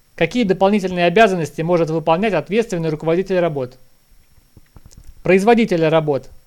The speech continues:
допускающего, в электроустановках, не имеющих местного оперативного персонала. В течение какого срока должна проводиться стажировка электротехнического персонала на рабочем месте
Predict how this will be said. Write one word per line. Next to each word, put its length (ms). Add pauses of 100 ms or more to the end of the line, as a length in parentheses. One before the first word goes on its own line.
(140)
допускающего, 920 (340)
в 80
электроустановках, 800
не 140
имеющих 420
местного 380
оперативного 500
персонала. 600 (2000)
В 40
течение 400
какого 300
срока 340
должна 300
проводиться 420
стажировка 640
электротехнического 800
персонала 540
на 80
рабочем 420
месте 440